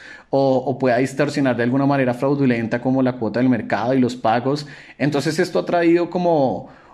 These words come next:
un montón de, de procesos que, que claramente todas las empresas han, han trabajado en minimizar como ese fraude y, y como tratar de hacer un sistema muchísimo más organizado,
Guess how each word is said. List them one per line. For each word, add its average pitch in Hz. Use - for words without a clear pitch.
un 147
montón 165
de, 165
de 135
procesos 135
que, -
que 147
claramente 135
todas 139
las 139
empresas 123
han, 127
han 123
trabajado 120
en 131
minimizar 135
como 123
ese 123
fraude 135
y, 135
y 123
como 120
tratar 120
de 131
hacer 147
un 147
sistema 147
muchísimo 147
más 131
organizado, 135